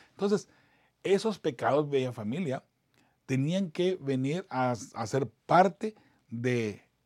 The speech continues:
la historia de este mundo antes que Jesús aparezca en gloria y majestad en las nubes de los cielos. Por eso, familia, veamos constantemente lo que está pasando a nuestro alrededor hoy por hoy y apresurémonos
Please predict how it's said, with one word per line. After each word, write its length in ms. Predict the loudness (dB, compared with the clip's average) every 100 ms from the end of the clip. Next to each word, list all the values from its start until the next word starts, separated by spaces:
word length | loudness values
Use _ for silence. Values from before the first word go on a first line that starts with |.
| _
la 160 | -2 0
historia 380 | 0 -2 0 0
de 80 |
este 180 | -2 -4
mundo 360 | -6 -6 -10 -14 _ _
antes 380 | -4 -4 -4 -8
que 80 | -8
Jesús 160 | -6
aparezca 400 | -6 -4 -6 -6
en 60 | -6
gloria 160 | -4
y 20 | -4
majestad 480 | -6 -10 -10 -10 -10 _ _ -12
en 80 | -8
las 140 | -6
nubes 220 | -6 -6
de 60 | -8
los 160 | -14
cielos. 320 | -18 -20 -20 -20
Por 200 | -2 2
eso, 260 | 2 0 -10 _ -20 -20 _
familia, 460 | -4 -2 -2 -6 -18 _ _
veamos 720 | -6 -2 0 0 -2 -8 -14 _
constantemente 840 | -10 -6 -4 -4 -2 -2 -4 -6 -12 _ -12
lo 120 | -10
que 80 | -8
está 140 | -6
pasando 220 | -4 -2
a 20 |
nuestro 140 | -2 -2
alrededor 320 | -2 0 0
hoy 60 | -2
por 160 | 0
hoy 160 | -2 -2 _ _ _ _
y 300 | -2 -2 -2
apresurémonos 1080 | -6 -6 -2 -2 0 2 4 4 0 -6